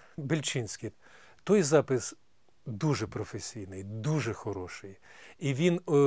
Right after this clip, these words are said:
він фактично стереозапис, тому що він зроблений для,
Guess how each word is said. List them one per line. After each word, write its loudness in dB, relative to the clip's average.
він -6
фактично -4
стереозапис, 0
тому -14
що -8
він -8
зроблений -4
для, -4